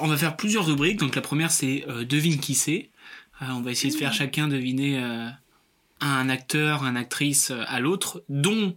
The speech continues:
Speaker 1: euh, qui, enfin, qui fait partie des films qu'on a vus,
Speaker 2: Ouais.
Speaker 1: bien évidemment. Toujours en fait, ça va être en lien avec les films qu'on a vus.
Speaker 2: Mmh.
Speaker 1: Euh, une anecdote, donc, euh, enfin plusieurs même, que j'ai appelé le, l'anecdote vrai, vrai, faux.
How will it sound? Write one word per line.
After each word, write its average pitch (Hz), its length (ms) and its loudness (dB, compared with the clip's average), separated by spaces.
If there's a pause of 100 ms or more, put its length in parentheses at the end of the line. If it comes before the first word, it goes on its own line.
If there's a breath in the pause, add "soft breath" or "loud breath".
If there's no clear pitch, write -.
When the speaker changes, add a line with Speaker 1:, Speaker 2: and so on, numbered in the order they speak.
(160)
Speaker 1:
euh, 165 80 -2
qui, 160 160 -10
enfin, 143 220 0
qui - 100 -6
fait 151 120 2
partie 156 220 0
des 151 120 4
films 185 240 2
qu'on 135 160 2
a 127 80 0
vus, 131 420 -4
Speaker 2:
Ouais. 226 80 -4 (100)
Speaker 1:
bien 165 140 4
évidemment. 131 320 0
Toujours 202 380 2
en 170 100 2
fait, 170 220 -2
ça 135 100 -2
va 131 60 0
être 127 100 -4
en 127 80 0
lien 131 140 0
avec 143 160 0
les 117 80 -4
films 131 180 -4
qu'on 120 160 -6
a 110 80 -6
vus. 135 320 -6
Speaker 2:
Mmh. 233 60 -2 (720 loud breath)
Speaker 1:
Euh, 135 480 0 (160)
une 202 160 2
anecdote, 190 720 2 (160)
donc, 143 380 0
euh, 139 180 0
enfin 131 200 -4
plusieurs 139 360 0
même, 135 280 2 (140)
que - 140 -16
j'ai 135 80 0
appelé 131 220 0
le, 131 260 0
l'anecdote 143 500 2
vrai, 147 160 2
vrai, 143 240 2
faux. - 340 -2